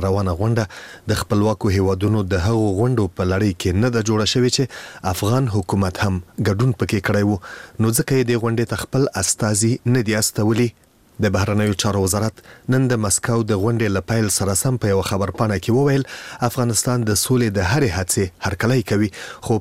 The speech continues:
په هر بهیر کې د افغانانو په مشرۍ او ملکیت ټینګار کوي. خبرپاڼه زیاتوي چې افغان حکومت د تاشکند غونډې او د کابل د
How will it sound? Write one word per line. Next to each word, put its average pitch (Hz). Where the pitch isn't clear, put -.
په 104
هر 143
بهیر 120
کې 113
د 95
افغانانو 117
په 95
مشرۍ 135
او -
ملکیت -
ټینګار 113
کوي. 113
خبرپاڼه 104
زیاتوي 113
چې 117
افغان 107
حکومت 117
د 110
تاشکند 123
غونډې 101
او 101
د 95
کابل 120
د 101